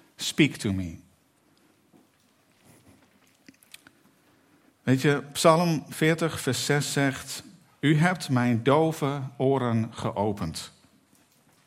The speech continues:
Heer, u heeft mij het vermogen gegeven om u te horen, om uw wil voor mijn leven te verstaan. Jezus zegt in Johannes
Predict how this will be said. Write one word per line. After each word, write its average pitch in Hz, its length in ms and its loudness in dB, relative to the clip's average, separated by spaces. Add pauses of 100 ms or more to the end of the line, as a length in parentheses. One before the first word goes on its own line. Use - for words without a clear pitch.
(1300)
Heer, 143 180 4
u 170 140 6
heeft 156 340 2
mij 156 160 4
het 135 120 0
vermogen 139 680 2
gegeven 107 840 -4 (560)
om 113 380 0 (100)
u 135 140 4
te 139 120 -2
horen, 98 520 -2 (160)
om 120 180 0
uw 113 240 4
wil 123 580 4 (140)
voor 113 220 0
mijn 120 220 4
leven 113 380 2
te 107 160 -6
verstaan. 101 760 -4 (960)
Jezus 143 380 4
zegt 147 240 0
in 127 260 2
Johannes 135 600 0